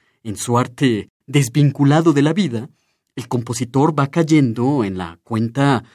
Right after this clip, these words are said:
de su espantosa soledad, porque todos los que ama van muriendo uno a uno de maneras espeluznantes. Así que el compositor, en su dolor solitario,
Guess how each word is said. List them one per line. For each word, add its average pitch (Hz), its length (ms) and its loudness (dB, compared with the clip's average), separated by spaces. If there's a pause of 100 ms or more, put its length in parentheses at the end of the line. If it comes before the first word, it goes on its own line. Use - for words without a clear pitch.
(180)
de 117 140 -6
su 120 140 -8
espantosa 127 800 -2
soledad, 151 500 0 (300)
porque 117 240 -12
todos 139 300 -8
los 147 160 -2
que 190 120 2
ama 131 320 0 (200)
van 127 240 -2
muriendo 156 640 2
uno 151 280 2
a 165 60 4
uno 143 400 4 (260)
de 120 160 -6
maneras 113 440 -4 (200)
espeluznantes. 143 960 -2 (760)
Así 160 200 -4
que 277 120 2
el 240 80 0
compositor, 220 840 2 (280)
en 113 160 -4
su 110 440 -8
dolor 135 540 2
solitario, 180 800 0